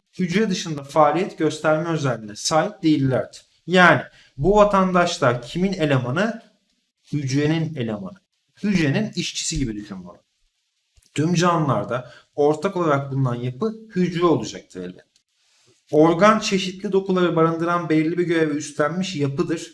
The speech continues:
Böbrek gibi, akciğer gibi. Tüm canlılarda ortak mı? Değil elbette. Sistem çeşitli organları barındıran belirli görevleri üstlenmiş yapı. Mesela A Y T kısmında konuşacağımız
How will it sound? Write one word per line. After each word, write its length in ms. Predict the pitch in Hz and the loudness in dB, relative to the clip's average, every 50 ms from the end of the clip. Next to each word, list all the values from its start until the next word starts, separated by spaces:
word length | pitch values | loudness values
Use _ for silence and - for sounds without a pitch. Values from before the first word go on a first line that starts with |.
| _ - | _ 2
Böbrek 460 | 160 165 160 156 160 165 165 165 170 | 4 4 4 4 2 0 -2 -2 -6
gibi, 180 | - 143 156 151 | -6 -4 -2 0
akciğer 500 | 135 156 156 156 - - 135 123 110 107 | 2 2 0 0 -2 -6 -6 -4 -6 -6
gibi. 200 | 104 98 - - | -8 -12 -14 -10
Tüm 220 | - 180 190 185 | -4 -2 -2 0
canlılarda 480 | 160 175 170 160 160 156 151 147 147 143 | 0 0 0 0 0 -2 -2 -2 -2 -2
ortak 380 | 135 131 135 131 104 - - | -4 -4 -4 -8 -12 -14 -12
mı? 120 | 156 143 139 | -8 -4 -2
Değil 180 | 139 151 151 | 0 0 0
elbette. 260 | 139 120 110 104 - _ _ _ _ _ _ _ _ _ _ - - - - - _ | 0 -2 -4 -6 -10 _ _ _ _ _ _ _ _ _ _ -20 -20 -20 -20 -20 _
Sistem 720 | - - - 175 180 180 - - - 208 214 214 220 - - | -6 -2 -2 0 0 0 -2 0 2 2 2 2 0 -4 -6
çeşitli 500 | - - 185 180 - 185 - - - 208 | -4 -2 -2 -2 -2 -4 -8 -4 0 2
organları 640 | 202 196 190 190 180 175 175 170 170 165 156 147 143 | 2 2 2 2 0 -2 -2 -2 -2 -2 -2 0 2
barındıran 600 | 156 160 160 160 151 139 143 160 180 180 160 135 | 2 4 4 2 0 0 0 0 0 0 0 2
belirli 320 | 135 135 147 147 175 180 175 | 2 2 2 0 -2 -2 0
görevleri 320 | 175 165 156 143 135 127 | 0 2 2 0 0 -2
üstlenmiş 560 | 135 131 131 131 151 147 156 180 185 - - | -4 -6 -10 -8 -8 -8 -6 -8 -8 -6 -6
yapı. 280 | 156 139 - - - - | -6 -6 -8 -10 -14 -10
Mesela 580 | - 139 135 135 135 127 123 123 - - - - | -8 -6 -2 0 2 2 0 0 -2 -10 -12 -4
A 180 | - 127 123 123 | 2 4 4 6
Y 200 | 131 139 139 139 | 6 4 2 0
T 220 | 135 185 180 185 | 0 -2 -4 -4
kısmında 360 | 185 - - - 135 123 113 | -6 -12 -10 -8 -8 -8 -8
konuşacağımız 840 | - - 120 120 120 - - 127 123 131 185 185 - - - _ _ | -8 -8 -10 -10 -12 -12 -12 -14 -14 -14 -16 -18 -18 -20 -20 _ _